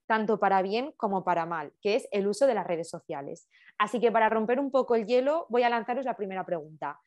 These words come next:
¿Creéis que las redes sociales son beneficiosas o no? Isa, ¿tú qué piensas?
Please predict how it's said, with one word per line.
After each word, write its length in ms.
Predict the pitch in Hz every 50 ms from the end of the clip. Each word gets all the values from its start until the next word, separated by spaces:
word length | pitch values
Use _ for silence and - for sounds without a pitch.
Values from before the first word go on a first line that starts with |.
| _ _ _ _ _ _ _
¿Creéis 400 | - 247 226 233 262 311 311 -
que 160 | - - 269
las 140 | 247 240 233
redes 280 | 233 226 220 214 208 -
sociales 580 | 233 220 220 220 220 - 196 170 170 175 -
son 160 | - 233 226 226
beneficiosas 760 | 226 208 196 196 208 196 196 - 226 220 254 311 320 - - -
o 100 | 196 185
no? 260 | 180 170 147 - _ _ _ _
Isa, 240 | - 233 - 240 - _ _ - 185 175 165
¿tú 80 | 220
qué 140 | 185 233 208
piensas? 580 | 180 170 165 160 - - 131 131 - - -